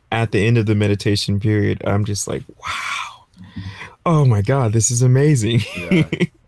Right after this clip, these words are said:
Speaker 2: Yeah.
Speaker 1: Why, why wasn't I doing this last week when I was having a hard time, you know?
Speaker 2: Yeah.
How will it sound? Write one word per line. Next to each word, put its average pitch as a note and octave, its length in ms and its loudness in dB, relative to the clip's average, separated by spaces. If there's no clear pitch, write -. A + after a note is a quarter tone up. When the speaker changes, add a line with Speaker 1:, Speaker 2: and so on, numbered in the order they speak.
Speaker 2:
Yeah. G4+ 260 -4
Speaker 1:
Why, B2 400 0
why B2+ 260 0
wasn't D3 300 0
I C3 100 -2
doing C3 320 -2
this A#2+ 220 -2
last B2 340 -2
week C3 260 -2
when A2 120 0
I G#2 80 0
was A2+ 100 0
having A#2+ 260 0
a A#2 60 2
hard A#2+ 260 0
time, A2+ 480 -2
you G2+ 80 -2
know? G#2 200 -2
Speaker 2:
Yeah. A2+ 140 -6